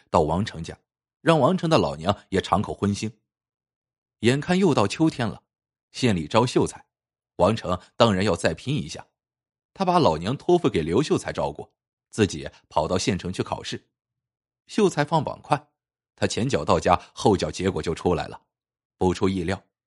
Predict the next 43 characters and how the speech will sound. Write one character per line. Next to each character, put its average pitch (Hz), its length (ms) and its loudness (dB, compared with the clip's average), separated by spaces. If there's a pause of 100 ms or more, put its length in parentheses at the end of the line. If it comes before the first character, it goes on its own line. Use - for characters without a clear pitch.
(220)
没 95 180 2
有 87 140 2
考 - 200 -2
上。 - 160 -12 (1000)
接 131 160 0
下 123 160 4
来 80 260 -4 (140)
就 196 140 0
是 156 120 2
刘 120 160 4
秀 156 200 2
才 - 200 -6 (140)
进 170 160 0
省 80 240 -2
城 87 160 -4
考 - 240 -4
试 - 140 -8
了。 - 180 -12 (760)
王 175 200 6
成 160 140 -2
想 139 180 2
给 101 140 0
刘 101 180 4
秀 151 140 0
才 92 160 0
饯 95 200 -2
行， - 160 -18 (520)
刘 98 180 4
秀 117 140 2
才 92 120 -2
却 107 140 -6
笑 110 260 -2
着 71 80 -12
说 - 240 -18 (840)
：“你 98 140 -2
的 101 100 -2
家 113 180 4
底 78 240 -8 (300)
我 87 120 2
还 101 180 2
不 110 100 -2
知 98 100 0
道， 90 320 2